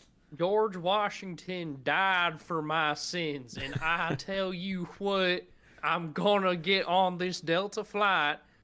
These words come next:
and I'm gonna cross the Delaware just like he did, okay?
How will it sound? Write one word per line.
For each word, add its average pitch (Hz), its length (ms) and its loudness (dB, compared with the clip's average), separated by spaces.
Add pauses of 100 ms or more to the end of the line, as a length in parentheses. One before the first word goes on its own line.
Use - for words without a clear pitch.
(160)
and 147 120 0
I'm 185 220 2
gonna 190 360 0
cross 196 420 -2
the 160 100 -6
Delaware 160 760 2
just 165 320 -4
like 170 280 0
he 175 220 -8
did, 127 340 -4
okay? 190 640 -4